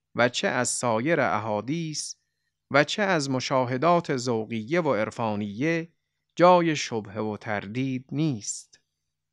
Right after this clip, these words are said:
و در همین مقدمه دیدیم که در نامه مرحوم ملکی آورده شده است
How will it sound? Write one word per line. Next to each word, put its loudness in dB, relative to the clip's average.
و 2
در 4
همین 0
مقدمه 0
دیدیم -4
که -2
در 8
نامه 2
مرحوم 0
ملکی -2
آورده 0
شده -2
است -2